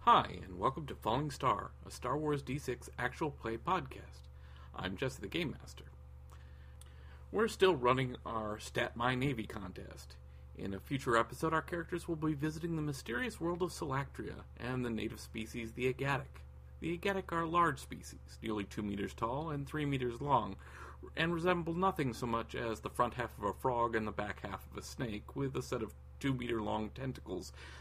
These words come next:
that extend from both of their shoulders for fine manipulation. The Agatic are intelligent, likable, but by no means pacifists. They do have a military. What I'm asking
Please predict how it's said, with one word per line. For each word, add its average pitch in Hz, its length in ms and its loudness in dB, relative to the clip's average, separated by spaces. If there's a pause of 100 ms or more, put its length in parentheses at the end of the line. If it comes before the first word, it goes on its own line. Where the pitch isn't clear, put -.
(100)
that 196 120 4
extend 127 400 0
from 113 160 0
both 104 200 0
of 98 120 -6
their 98 240 0
shoulders 87 800 2
for 98 100 0
fine 98 260 4
manipulation. 98 680 -2 (800)
The 92 120 -2
Agatic 92 320 -2
are 95 80 -2
intelligent, 101 580 0 (180)
likable, 107 520 -2
but 185 260 2
by 139 120 4
no 113 160 2
means 101 300 -2
pacifists. - 760 -4 (320)
They - 80 -2
do 233 200 -2
have 233 120 2
a 226 60 4
military. 202 560 -2 (500)
What 294 140 0
I'm 269 120 6
asking 135 380 0